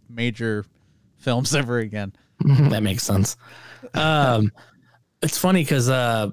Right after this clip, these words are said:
Speaker 2: <laughs> the other day, this has nothing to do with this film. Uh, I was at my mom's and she was, like, flipping through T V, and, um,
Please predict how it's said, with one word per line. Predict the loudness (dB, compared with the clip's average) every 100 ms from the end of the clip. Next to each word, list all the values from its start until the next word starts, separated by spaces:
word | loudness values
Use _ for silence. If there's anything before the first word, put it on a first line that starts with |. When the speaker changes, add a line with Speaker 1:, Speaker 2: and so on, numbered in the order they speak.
| -4
Speaker 2:
<laughs> | -2 -2 -4 _ _ _ _ _ _ _ _ _
the | 0
other | 2 0
day, | 0 0 0 -2 -6 -12 -6
this | -2 0 0
has | 0 0
nothing | 0 0
to |
do | 0
with | 0
this | -2 -4
film. | -2 -2 -4 -16 _ _ _ -4
Uh, | 0 0 0
I | 0
was | 2
at | 0
my | 0
mom's | 0 2 2 0
and | 0
she | 0
was, | 0
like, | -2 -2
flipping | -2 -2
through | 0 -2
T | 0 0
V, | 2 2 0 0
and, | -2 -2 0 2 2 2
um, | 0 0 0 0 0